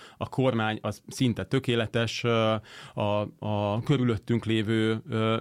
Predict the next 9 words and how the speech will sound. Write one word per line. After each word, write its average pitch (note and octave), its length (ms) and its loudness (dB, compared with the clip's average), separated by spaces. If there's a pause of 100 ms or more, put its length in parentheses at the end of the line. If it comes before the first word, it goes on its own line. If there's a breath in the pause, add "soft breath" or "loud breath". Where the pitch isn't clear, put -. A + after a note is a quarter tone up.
(300)
mindenfajta C#3 840 2
berendezése A2+ 720 0
az G#2 120 -2
autónak C#3+ 1000 0
arra B2+ 300 2
készült, D#3+ 880 0
hogy A#2 380 -2
ez A#2 180 -2
egy A2+ 300 0